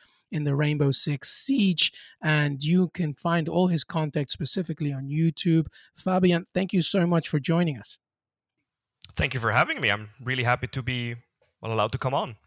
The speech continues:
Speaker 1: No, absolutely. We're so happy to have you. Um, let's,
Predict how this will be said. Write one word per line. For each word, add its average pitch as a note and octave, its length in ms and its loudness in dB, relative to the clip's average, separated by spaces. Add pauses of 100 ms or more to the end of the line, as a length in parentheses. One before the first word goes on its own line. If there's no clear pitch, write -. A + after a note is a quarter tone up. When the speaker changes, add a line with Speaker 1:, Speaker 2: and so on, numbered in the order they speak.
(320)
Speaker 1:
No, D3+ 400 -6
absolutely. D#3 600 -2
We're C3+ 160 -6
so D#3 240 -4
happy C#3 320 -4
to B2+ 100 -4
have D#3 380 -4
you. D#3 260 0 (400)
Um, D#3 380 0
let's, - 360 0